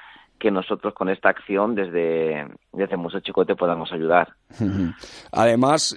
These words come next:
Speaker 2: no solo, eh, se apuesta por la cultura, sino que además de lo que se ingresa, creo que un porcentaje va destinado,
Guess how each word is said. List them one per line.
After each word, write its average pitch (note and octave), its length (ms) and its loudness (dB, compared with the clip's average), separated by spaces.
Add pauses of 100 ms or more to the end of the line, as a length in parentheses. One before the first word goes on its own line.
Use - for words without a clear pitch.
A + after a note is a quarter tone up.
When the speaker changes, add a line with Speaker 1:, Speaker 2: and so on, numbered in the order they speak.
Speaker 2:
no C3 360 4
solo, C3+ 600 4
eh, B2 140 0
se C3+ 140 0
apuesta C#3+ 340 0
por C#3+ 160 0
la C#3 80 2
cultura, E3 420 2
sino D3 280 2
que C3+ 160 2
además C3 360 2
de F#3 120 2
lo E3+ 120 4
que D3+ 140 0
se - 260 2
ingresa, D3+ 600 4
creo E3+ 300 2
que D3 200 4
un D#3+ 320 2
porcentaje D#3 720 2
va D3 220 2
destinado, D#3+ 800 2